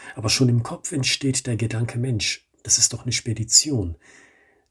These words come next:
Wieso wird mir diese Frage gestellt? Da fehlt doch noch ein Element, um wirklich zu begreifen, um was es hier geht."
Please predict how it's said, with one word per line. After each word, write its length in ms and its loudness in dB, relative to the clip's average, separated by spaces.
Wieso 300 2
wird 160 -2
mir 100 2
diese 200 4
Frage 400 -2
gestellt? 760 -8
Da 40 -2
fehlt 320 0
doch 160 -4
noch 180 -2
ein 120 0
Element, 680 2
um 240 -2
wirklich 360 -4
zu 140 0
begreifen, 600 -2
um 120 -4
was 200 2
es 100 8
hier 220 2
geht." 480 -8